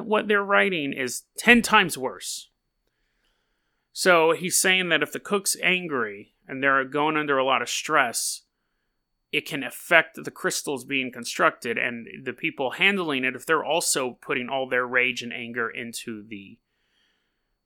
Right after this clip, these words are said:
batch, it's loaded full of those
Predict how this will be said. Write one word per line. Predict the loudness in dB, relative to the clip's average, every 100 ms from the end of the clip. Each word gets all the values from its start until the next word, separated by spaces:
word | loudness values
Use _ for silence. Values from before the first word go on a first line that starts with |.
| -6
batch, | -2 0 -2 -4 -8 -10 _ _ _ _ _
it's | -10 -8
loaded | 2 4 6 2
full | -2 0 0
of | 2
those | 0 0 -4 -10